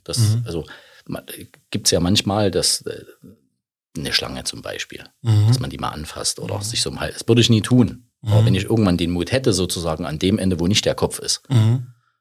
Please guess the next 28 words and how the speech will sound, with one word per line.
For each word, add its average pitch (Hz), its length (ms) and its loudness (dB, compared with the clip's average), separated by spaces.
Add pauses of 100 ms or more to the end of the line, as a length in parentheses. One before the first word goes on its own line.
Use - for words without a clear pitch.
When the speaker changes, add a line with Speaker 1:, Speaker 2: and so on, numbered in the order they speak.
(120)
Speaker 1:
mal - 140 -2
anzufassen, - 720 0
Speaker 2:
Mhm. 110 220 4
Speaker 1:
ich 117 100 -2
würde 82 100 -2
das 80 100 2
vielleicht - 260 -6
öfter 110 240 2
machen. - 360 0
Speaker 2:
Mhm. 113 280 2 (500)
Wie 107 80 -4
stellst 117 320 0
du 104 60 -4
dir 92 40 -4
das 92 80 -8
vor, 120 220 -4
so 110 80 -4
eine 98 120 -6
Schlange 104 280 -8
anzufassen? - 520 -18 (520)
Also 104 140 -4
wie 104 40 0
stellst 117 300 0
du 107 40 -2
dir - 40 -2
das - 100 -6
Gefühl 117 240 -4
vor? 92 280 -10